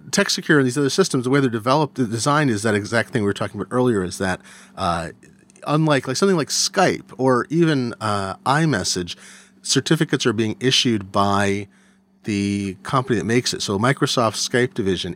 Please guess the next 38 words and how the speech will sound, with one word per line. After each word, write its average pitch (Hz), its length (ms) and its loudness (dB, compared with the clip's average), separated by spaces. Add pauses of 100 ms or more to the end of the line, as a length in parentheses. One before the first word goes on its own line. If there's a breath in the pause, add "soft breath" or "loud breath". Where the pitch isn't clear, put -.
issues 107 560 0 (560)
certificates 117 720 -2
that, 90 160 -6 (220)
that 98 240 0
validate 104 640 2 (340 loud breath)
that 104 160 -4 (100)
all 104 140 0
the 107 120 0
encryption - 320 -4
in 101 60 -4
the 90 60 -4
system 101 300 -6
is 92 100 -6
working. 117 400 0
So 123 220 0
even 160 400 0
though 113 340 2
Skype 120 500 -2
is 107 60 -10
designed 98 320 -2
to 92 60 -8
be 95 80 -6
secure, 120 640 -2 (600 soft breath)
it's 123 200 0
possible 131 400 2
for - 100 -6
Microsoft 117 600 0 (400 loud breath)
to 123 100 2
engage 107 300 0
in 101 80 -2
activity 113 500 0
that 90 140 0
would 92 80 -2
allow 95 580 0
other 101 180 -4
parties 95 400 -4
in, 160 480 0
or 87 320 -4